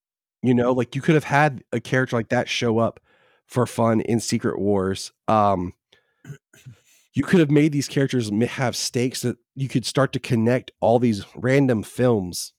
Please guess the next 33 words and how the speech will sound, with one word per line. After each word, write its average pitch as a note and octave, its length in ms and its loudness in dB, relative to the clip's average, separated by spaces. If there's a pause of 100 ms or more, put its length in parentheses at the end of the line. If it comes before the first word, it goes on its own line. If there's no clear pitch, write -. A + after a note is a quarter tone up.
(140)
that G#2+ 100 -2
are G2 80 -4
tangentially B2 840 -2
connected. G2 580 -4 (460)
Venom, G2+ 460 0 (100)
Morbius, G#2+ 560 0
Madam A2 380 0
Web, G2 280 -4 (100)
soon C#3+ 300 2
to C3 60 2
be A#2+ 120 2
Kraven, F2+ 500 -4 (640)
Venom A#2 320 4
three. G#2+ 420 -4 (640)
You B2+ 140 -2
could E3 140 -4
have C#3+ 100 0
had C#3 280 -4
them G#2+ 280 -2 (320)
by A2 100 -4
retroactively A2+ 960 0
setting E3+ 300 4
this D#3+ 160 0
in E3+ 60 4
the D3+ 80 2
past, F#2+ 480 -8 (800)
f-, - 360 -20
starting D3+ 400 2
a C#3+ 60 4
foundation G2+ 600 0
with G2 120 -6
these G#2 140 -4
Spider-Women, F2 680 -4